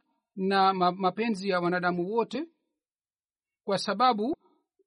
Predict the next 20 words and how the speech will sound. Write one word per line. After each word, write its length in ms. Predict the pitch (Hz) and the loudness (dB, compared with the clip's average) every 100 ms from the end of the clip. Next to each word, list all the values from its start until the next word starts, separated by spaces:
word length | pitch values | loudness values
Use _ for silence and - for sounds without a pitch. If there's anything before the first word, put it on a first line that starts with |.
| - | 0
mtu 420 | 233 311 269 240 | 4 4 0 -2
anaweza 480 | 196 202 202 247 214 | 0 2 2 0 -2
kupata 400 | - 220 226 214 | -6 -4 -2 -2
ukaribu 540 | 196 196 185 302 330 269 | 0 0 2 0 0 0
na 80 | |
Mwenyezi 540 | 247 233 226 226 190 220 | 0 0 -4 -6 -6 -4
Mungu 420 | 220 226 202 202 | -2 -4 -6 -6
kwa 140 | 202 | -8
kupata 360 | 185 190 214 202 | -8 -4 -4 -2
mapenzi 420 | 196 185 208 196 196 | -4 -4 -4 -4 -6
ya 40 | |
Mtume 220 | 190 196 | -4 -4
Muhammad 400 | 190 170 233 208 | -4 -4 -4 -4
sallallahu 560 | 185 202 190 185 190 196 | -6 -6 -4 -4 -2 -2
alaihi 180 | 190 175 180 | -2 -2 -2
wa 60 | 170 | -4
sallam. 400 | 202 220 240 311 _ _ _ _ _ _ _ _ _ _ _ _ - | -8 -4 -2 -4 _ _ _ _ _ _ _ _ _ _ _ _ 2
Mtu 540 | 226 269 262 247 262 - | 4 6 4 -2 -4 -2
kwa 140 | 208 | -2
kupata, 840 | 202 214 233 233 233 220 202 - | -2 0 2 2 2 2 2 -4